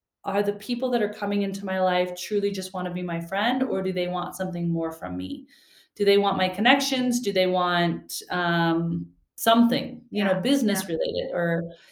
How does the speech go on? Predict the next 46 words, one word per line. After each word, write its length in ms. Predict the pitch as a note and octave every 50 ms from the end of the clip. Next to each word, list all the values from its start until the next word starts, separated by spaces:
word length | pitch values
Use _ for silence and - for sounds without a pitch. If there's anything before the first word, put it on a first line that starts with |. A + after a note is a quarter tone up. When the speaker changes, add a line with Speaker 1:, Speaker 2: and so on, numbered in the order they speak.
| _ _ -
Speaker 1:
and, 300 | - G#3 G#3+ G#3+ G#3+ G#3+ G#3
and 160 | G#3 A3 A3
that's 240 | G#3+ G#3+ A3 A3 -
my 180 | A#3 A3 A3 A3
insecurity. 840 | G3+ G#3 A3 G#3+ G#3+ - - - - A#3+ B3 B3 A#3 G3+ F#3 - -
Or 580 | - B3+ C#4 A#3+ G#3 G#3 G3+ G#3 G#3 G#3+ - - -
if 360 | G3+ G#3 G3+ G3 G3 - -
someone 320 | - - A3 G#3+ A3 G#3+
really 300 | G#3 G#3 G#3 G#3+ G#3 -
gets 380 | - B3 C4 D#4 D#4 - - -
to 120 | - B3
know 180 | A3+ G#3+ G3 F#3+
all 340 | F#3+ - - F#3+ F#3+ F#3 F3+
the 160 | F3+ F3+ F#3
dimensions 560 | F3+ F3+ F3+ F3+ F3 F3 E3+ E3+ F#3 F#3 E3+
of 120 | F3+ F3 E3+
Danette, 360 | E3+ F3 F3 E3 D#3+ - -
are 120 | - F3+ F#3
they 140 | F3 F#3 F#3
gonna 220 | G3+ G#3 G#3 G3
love 360 | G3 F#3+ A3 B3 C#4+ D4 C#4
all 160 | A3+ G3 F#3+
the 80 | F#3+ F3+
dimensions 500 | F3 F3+ F3+ E3+ E3+ E3+ E3+ - F3 E3
of 120 | F3 E3+
Danette? 340 | - F3 F3+ F3 D#3 - -
'Cause 160 | - F#3 F3+ - - _ -
a 60 | F3
lot 120 | F#3+ F#3 F3+
of 120 | F#3+ F#3+
times 180 | - G#3 G#3 G3+ -
people 180 | G#3+ G#3 F#3+
like 160 | G3 F#3+ F#3+ F#3+
to 80 | -
put 320 | - - G#3 - - - F#3+
me 380 | G3 F#3+ F#3+ G3 G3+ G3 F#3+
in 340 | F#3 F#3 F#3 F#3 F#3 F#3 F3+
a 80 | F#3 F3+
certain 560 | - - F3 - - F#3+ G3 G3 G3+ G3+ G3+ _ _ _ _ _ _ -
box 480 | - C#4 D#4+ - - - - - - -
and 200 | G3 F#3 F#3 F3+
category 600 | - - A3+ C4+ C#4 A#3+ G3 F#3+ G3 F#3 F3+ F#3+
in 100 | F#3+ G3
their 140 | F#3+ F#3+ G3
mind, 440 | A3 B3+ C4 A3+ F#3+ F3 E3+ E3+ E3+
right? 420 | E3+ E3 F3+ G#3 A#3+ A#3+ -